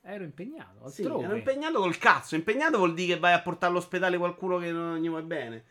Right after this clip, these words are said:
Speaker 2: Ciao a tutti carissimi, bentornati al video Iovara commenta, con me c'è Stone ventuno.
Speaker 1: Ciao a
Speaker 2: Un
Speaker 1: tutti.
Speaker 2: ringraziamento a Greg, il matto, e a Rutto della Passione che hanno messo un follow. Ah, sono quelli di ieri della video in diretta. Alcuni, uno un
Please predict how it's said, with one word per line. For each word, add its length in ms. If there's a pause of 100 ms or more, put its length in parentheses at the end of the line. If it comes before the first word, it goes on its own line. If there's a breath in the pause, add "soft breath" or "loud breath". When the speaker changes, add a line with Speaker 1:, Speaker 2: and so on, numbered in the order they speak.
(260 soft breath)
Speaker 2:
Ciao 180
a 40
tutti 340
carissimi, 960
bentornati 600
al 60
video 180
Iovara 280
commenta, 800
con 140
me 200
c'è 200
Stone 500
ventuno. 800
Speaker 1:
Ciao 140
a 20
Speaker 2:
Un 40 (100)
Speaker 1:
tutti. 80
Speaker 2:
ringraziamento 920
a 120
Greg, 600
il 200
matto, 680
e 80
a 80
Rutto 320
della 160
Passione 320
che 60
hanno 100
messo 280
un 100
follow. 420 (1600)
Ah, 120
sono 140
quelli 160
di 80
ieri 220
della 120
video 160
in 80
diretta. 420
Alcuni, 380
uno 260
un 180